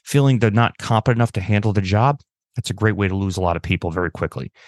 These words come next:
So think about that. You have to let them run and, and go. And I think that's a big problem, micromanagement. And that's why I think a lot of turnover has happened now. But n-, again,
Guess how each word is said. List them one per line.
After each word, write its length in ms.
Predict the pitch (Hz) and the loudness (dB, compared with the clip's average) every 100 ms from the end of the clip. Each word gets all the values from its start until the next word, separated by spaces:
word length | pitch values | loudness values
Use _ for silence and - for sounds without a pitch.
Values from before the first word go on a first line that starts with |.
| - - - | -20 -20 -6
So 180 | - 101 | -2 0
think 240 | 127 120 | 2 0
about 240 | 92 82 | 0 0
that. 160 | - - | -4 -6
You 80 | - | -2
have 240 | 117 117 | -2 -2
to 100 | 131 | 0
let 220 | 120 107 | 2 2
them 320 | - 98 95 90 | 0 0 0 0
run 340 | 95 90 87 - - _ _ | 0 0 -4 -12 -20 _ _
and, 120 | 107 - | -8 -4
and 200 | 101 95 | -2 0
go. 240 | 101 82 - - 113 | 0 0 -6 -6 0
And 120 | 110 | 2
I 100 | 107 | 2
think 320 | - 160 147 | 0 0 0
that's 320 | 117 120 104 | 0 0 2
a 60 | 104 | -2
big 320 | 90 107 92 | 0 -2 -2
problem, 480 | - 107 104 95 90 | 0 2 2 0 0
micromanagement. 920 | 95 107 107 92 92 107 113 135 131 - | 0 0 0 0 0 0 -2 -2 -4 -6
And 120 | 98 95 | -6 -4
that's 200 | 92 110 | -2 0
why 180 | 98 | 2
I 60 | 90 | 0
think 280 | 92 107 95 | 0 -2 -2
a 60 | |
lot 220 | 92 92 90 | 0 0 0
of 80 | |
turnover 440 | - 107 101 98 87 | -2 -4 -2 -2 -4
has 120 | 80 | -6
happened 460 | - - 120 85 85 | -6 -4 -4 -4 -4
now. 180 | 78 90 - - - | -6 -8 -14 -12 -2
But 120 | 135 | 2
n-, 140 | 147 - | 2 2
again, 400 | 147 180 160 | 2 2 0